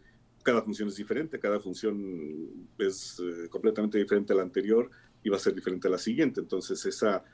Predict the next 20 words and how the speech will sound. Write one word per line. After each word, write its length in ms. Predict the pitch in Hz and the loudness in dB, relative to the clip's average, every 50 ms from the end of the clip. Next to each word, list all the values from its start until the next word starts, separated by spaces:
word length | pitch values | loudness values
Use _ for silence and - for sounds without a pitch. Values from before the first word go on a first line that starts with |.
| - - _ - | -20 -20 _ -2
variedad 560 | 117 113 113 113 104 101 98 101 110 110 110 | 2 2 4 4 6 4 4 6 4 2 2
de 80 | 104 107 | 2 -2
situaciones, 680 | 104 - - - 95 90 - - 104 98 107 131 - - | -4 -4 -4 -4 -2 -2 0 -2 -2 -2 -2 -6 -6 -6
eh, 340 | - 85 87 85 82 82 82 85 92 | -6 -6 -4 -2 -2 -4 -4 -4 -6
es 140 | 98 - 131 | -4 0 0
muy 100 | 135 147 | 0 0
rica. 280 | 165 214 208 - 92 | 0 0 0 0 0
Es, 320 | 80 - - - - - - - - _ _ _ _ _ - | 0 -2 -6 -12 -16 -18 -20 -20 -20 _ _ _ _ _ -2
eh, 160 | - 92 92 | -2 0 0
no 100 | 104 101 | -2 -2
sé, 160 | - - 110 101 92 85 78 85 90 92 87 | 2 4 4 4 4 0 -6 -8 -6 -4 -4
este 240 | 87 - - 110 98 | -4 0 0 2 2
día, 400 | 95 98 98 98 95 92 92 - - _ - | 2 2 2 0 0 0 -4 -8 -10 _ 2
un 140 | 135 120 113 | 2 4 6
día 160 | 107 110 101 | 6 6 4
me 80 | 101 - | 4 0
toca 220 | - 98 - 95 | -2 -2 -2 -4
ser 240 | - - 98 95 90 - - - - - - - - - _ _ - | -2 0 0 0 0 -2 -6 -12 -16 -18 -20 -20 -20 -20 _ _ -20
un 100 | - 82 | -16 -16
abuelo, 540 | 87 - - 117 127 131 131 135 131 127 | -10 -2 2 4 4 6 6 6 4 4